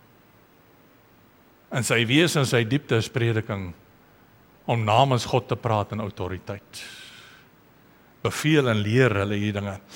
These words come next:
Ons sien dit by die leer van die Here Jesus Christus self. As jy teruggaan na Matteus sewe toe, dat hulle geskrywe, "Want hy het hulle geleer soos 'n man wat gesag en nie soos hulle skrifgeleerdes nie." Daar was iets anders toe Christus opstaan en hy begin met hulle preek.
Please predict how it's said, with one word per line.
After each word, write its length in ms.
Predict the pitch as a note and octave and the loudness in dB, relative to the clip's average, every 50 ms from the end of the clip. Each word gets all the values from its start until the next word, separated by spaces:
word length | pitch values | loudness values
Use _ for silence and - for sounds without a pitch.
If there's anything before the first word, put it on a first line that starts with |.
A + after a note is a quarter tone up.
| - - - - | -16 -14 -2 2
Ons 160 | - G3 F#3+ | 4 4 4
sien 100 | - A#3+ | 4 4
dit 140 | A#3+ A#3+ G3+ | 2 4 4
by 80 | G3+ G3 | 4 4
die 180 | F#3 F#3 F3+ | 4 4 2
leer 280 | D#3 D3 D#3 F3+ G#3 G#3 | 4 4 6 6 6 6
van 140 | - G3 E3+ | 4 2 2
die 80 | D#3+ | 4
Here 140 | D#3 D#3 D#3 | 4 4 4
Jesus 300 | E3+ F3+ - - D#3 - | 2 2 0 -2 -2 0
Christus 400 | - E3 E3 C#3+ - D3+ C3 - | 2 2 2 2 2 0 0 2
self. 580 | - D#3+ F#3 F#3 C#3+ - - - - - - - - - - - - - - - - | 2 2 2 2 0 -2 -4 -12 -16 -18 -18 -20 -20 -20 -20 -20 -20 -20 -20 -8 -2
As 160 | - C3 - | -2 0 2
jy 120 | - D3 C#3+ | 4 2 2
teruggaan 320 | - - E3 D3 - E3+ | 4 4 4 4 6 4
na 80 | E3 - | 4 4
Matteus 440 | C#3+ C3+ B2+ - F3 E3 C#3+ B2 - | 4 2 2 2 0 2 2 2 0
sewe 260 | - D#3+ D#3+ D#3 D3 | 0 2 4 2 2
toe, 280 | D3 - D3 C#3 B2+ G#2+ - - - - - - - - - - - - - - _ _ _ - | 2 2 0 0 0 -2 -6 -12 -20 -20 -20 -20 -20 -20 -20 -20 -20 -20 -20 -20 _ _ _ -8
dat 120 | A#2 G#2+ | -4 0
hulle 180 | A2+ C3 C3 B2 | 2 2 2 2
geskrywe, 520 | - - - - C#3 C#3 C#3+ D3 C#3+ C3 A#2 | 0 0 2 4 6 6 6 6 4 4 2
"Want 160 | - C#3 A#2+ A2+ | 0 0 2 2
hy 100 | A#2 A#2+ | 2 2
het 100 | C3 C3 | 4 2
hulle 180 | D#3 D3 D3 | 2 2 2
geleer 380 | C3 - C#3 B2 C3 C#3+ E3 D#3 | 0 0 -2 0 0 0 0 0
soos 200 | - - C#3 A#2 | 0 -2 -4 -2
'n 80 | C3 A2 | 0 2
man 200 | A#2 C3+ D3 C#3 | 2 2 2 0
wat 120 | B2 - | -2 -4
gesag 520 | - - A#2+ - - G3 F#3 - - - - - - - - - | -4 -4 -2 0 2 2 2 0 -4 -14 -18 -20 -20 -20 -16 -12
en 120 | - A#2+ A#2 | -8 -6 -4
nie 100 | C3+ C#3 | -4 -4
soos 220 | - G#3 D#3+ - | -4 -6 -6 -4
hulle 140 | F3+ F3 D3+ | -4 -6 -4
skrifgeleerdes 800 | - - C3 A#2+ - - B2+ A2 A2 A2 G#2+ G#2 G2+ F#2+ - - | -4 -2 -2 -2 -2 -2 -4 -2 -2 -2 -2 -2 -4 -6 -8 -12
nie." 140 | C#3+ B2 - - - - - - - - | -16 -18 -18 -20 -20 -18 -16 -14 -2 2
Daar 160 | - A3+ C4+ | 4 6 8
was 140 | C#4 B3 A#3+ | 8 8 6
iets 140 | A#3 G3 G#3 | 6 4 6
anders 320 | - B3+ D4+ D4+ B3+ - | 6 8 8 8 6 6
toe 240 | - A3+ - A3+ A3 | 4 0 0 0 -2
Christus 480 | F#3 - - A#3+ A#3 A3+ - G#3 - | 0 4 4 4 4 4 4 0 2
opstaan 440 | A#3 A3+ A3+ - - G#3+ G3+ G#3 F#3+ | 4 2 2 4 4 4 6 6 6
en 60 | F3+ | 4
hy 80 | E3 E3+ | 4 2
begin 280 | D#3+ F3 - - A3+ G#3 | 2 2 2 4 4 4
met 120 | G3 F#3 | 4 2
hulle 180 | F#3 F3 E3 - | 4 4 4 4
preek. 480 | - - B3 B3+ A#3+ F#3+ - - - | 4 2 2 2 2 0 0 -2 -16